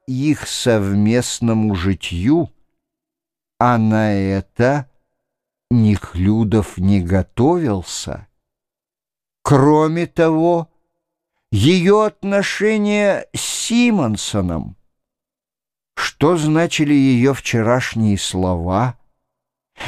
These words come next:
И если бы она согласилась соединиться с Симонсоном, хорошо ли бы это было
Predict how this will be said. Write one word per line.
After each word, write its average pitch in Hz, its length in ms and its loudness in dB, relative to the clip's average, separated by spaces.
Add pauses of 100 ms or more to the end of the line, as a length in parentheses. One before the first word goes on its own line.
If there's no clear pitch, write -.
И 160 80 6
если 185 500 2
бы 185 180 2
она 190 280 0
согласилась 185 1080 -2
соединиться 175 1080 0
с - 40 -6
Симонсоном, 185 1080 -2 (200)
хорошо 190 920 2
ли 226 160 -4
бы 202 240 0
это 214 400 0
было 185 720 0